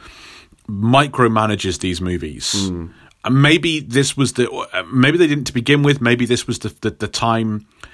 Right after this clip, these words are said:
Speaker 1: You know, you talk to, you talk to, like, you hear from, um, Favreau and those people about the first Iron Man movie, and it's like they are writing the dialogue live before filming in the scene.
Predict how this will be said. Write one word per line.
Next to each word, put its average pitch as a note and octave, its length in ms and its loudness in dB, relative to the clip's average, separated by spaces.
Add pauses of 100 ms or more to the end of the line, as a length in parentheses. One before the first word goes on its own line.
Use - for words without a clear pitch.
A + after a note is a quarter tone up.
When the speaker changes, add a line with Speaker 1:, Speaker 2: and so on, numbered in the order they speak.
(220)
Speaker 1:
You G#3 80 -2
know, E3 60 4
you F#3+ 80 0
talk - 220 2
to, C#3 100 -2 (120)
you D3+ 100 -4
talk D3+ 240 -2
to, E3 120 -4
like, B2 340 0
you D#3 80 -6
hear E3+ 200 2
from, B2 400 -2
um, G2 440 -2 (580)
Favreau A2 680 0
and F#2+ 80 -4
those G#2 180 -2
people G2 260 -4
about G2 160 -4
the F#2+ 60 -10
first G#2+ 380 -2
Iron A2 280 0
Man F#2 160 -4
movie, D#2 360 -8
and G2 140 -6
it's F#2 160 -6
like G2+ 200 -2
they B2 100 2
are A#2+ 100 2
writing B2+ 680 0
the B2 80 2
dialogue A2 540 0
live G#2+ 720 0 (320)
before G#2+ 360 0
filming G2 500 -2
in F#2+ 140 -6
the F#2 100 -4
scene. F#2 480 -6